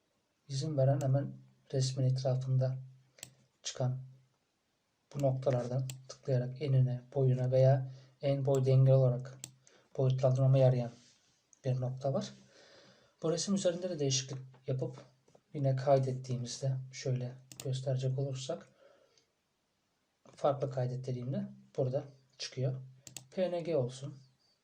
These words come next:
Bunu şöyle bu yeni klasörün içine kaydedelim.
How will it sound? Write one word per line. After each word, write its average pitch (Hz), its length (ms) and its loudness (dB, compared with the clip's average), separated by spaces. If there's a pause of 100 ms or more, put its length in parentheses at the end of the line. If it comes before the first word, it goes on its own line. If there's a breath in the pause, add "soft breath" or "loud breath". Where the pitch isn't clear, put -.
(1500 soft breath)
Bunu 156 360 -8 (1400)
şöyle 135 640 -2 (1400)
bu 175 60 -8
yeni 151 240 -2
klasörün 131 560 -4 (1040)
içine 131 480 -2 (840)
kaydedelim. 131 800 -2